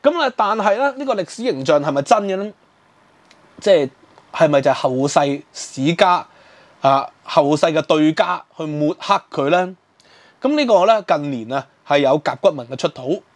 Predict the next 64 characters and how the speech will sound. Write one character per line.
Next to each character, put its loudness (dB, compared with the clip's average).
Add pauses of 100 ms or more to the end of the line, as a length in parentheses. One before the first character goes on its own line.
(380)
百 2
幾 0
年 0
前 -4
呢， 2
就 2
甲 0
骨 0
文 -4
嘅 -8
出 -4
土， -6 (260)
而 -2
呢 2
個 4
甲 4
骨 0
文 -6
呢， -2
就 -12
不 -2 (120)
斷 -6
咁 -6
有 0
新 0
出 -4
土 -4
啊。 2 (460)
最 2
近 0
呢， 0 (160)
就 -2
有 4
一 2
個 0
非 -4
常 0
之 -2
重 -4
要 -2
嘅 0
甲 -2
骨 2
文 -10
出 -2
土 -6
呢， 0 (280)
就 2
係 4
嚟 -6
自 -4
陝 -4
西 2
嘅。 0 (340)
陝 2
西 2
就 0
係 4
周 2
朝 -8 (180)
嘅 4 (840)
根 2
據 -2
地， -14